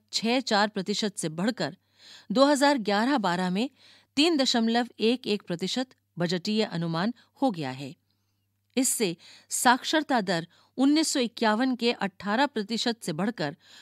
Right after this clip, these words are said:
दो हज़ार ग्यारह में चौहत्तर प्रतिशत हो गई है। साक्षरता प्रत्येक नागरिक का न केवल अधिकार है, बल्कि ये नागरिकों द्वारा अपने कर्तव्यों का ठीक प्रकार से पालन करने तथा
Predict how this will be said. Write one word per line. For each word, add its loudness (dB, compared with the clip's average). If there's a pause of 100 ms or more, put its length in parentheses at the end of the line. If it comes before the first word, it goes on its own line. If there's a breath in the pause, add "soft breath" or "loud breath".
(120)
दो 2
हज़ार 2
ग्यारह 0
में 0 (320 soft breath)
चौहत्तर 0
प्रतिशत -6
हो -4
गई -6
है। -12 (720)
साक्षरता 2
प्रत्येक -4
नागरिक -2
का -4 (280 soft breath)
न 4
केवल 0
अधिकार -2
है, -6 (360 soft breath)
बल्कि 2
ये 4
नागरिकों 0
द्वारा -2 (260 soft breath)
अपने 2
कर्तव्यों -2
का -2
ठीक -4
प्रकार -2
से -4
पालन -2
करने -4 (380)
तथा 2